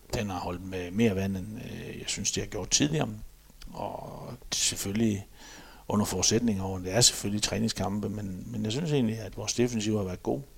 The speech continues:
Øh, meget gode på målmandspræstationer for begge vores målmænd i øvrigt.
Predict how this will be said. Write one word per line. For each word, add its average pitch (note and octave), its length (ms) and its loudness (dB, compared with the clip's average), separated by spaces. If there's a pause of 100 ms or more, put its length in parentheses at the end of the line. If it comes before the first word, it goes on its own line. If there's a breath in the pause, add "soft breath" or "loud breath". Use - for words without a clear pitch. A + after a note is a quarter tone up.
(420)
Øh, - 360 -6
meget A2 200 6
gode G#2 200 4
på G#2 100 4
målmandspræstationer G#2+ 960 4
for - 140 -4
begge C3+ 280 8
vores G2 240 4
målmænd G#2+ 380 2
i - 20 -2
øvrigt. G2+ 280 -2